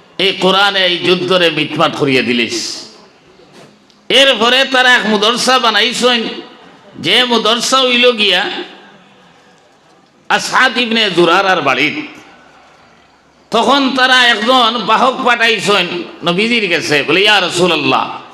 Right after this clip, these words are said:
আমরার কাছে একজন মানুষ পাঠাবকা, যাইন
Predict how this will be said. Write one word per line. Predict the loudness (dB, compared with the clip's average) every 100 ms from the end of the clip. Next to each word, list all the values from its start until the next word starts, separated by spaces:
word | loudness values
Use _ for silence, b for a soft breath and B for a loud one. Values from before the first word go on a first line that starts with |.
| -20 -20 -20 -20 _ -6
আমরার | -2 0 2 0
কাছে | 0 -2 0
একজন | -2 0 0
মানুষ | 2 0 0 0
পাঠাবকা, | 0 0 0 -2 0 -2 -2 -10 -16 -20 -20 -20 -20 -20 -20 -20 _ -20 -20 -20 -14
যাইন | -4 0 2 2 2 -2 -4 -6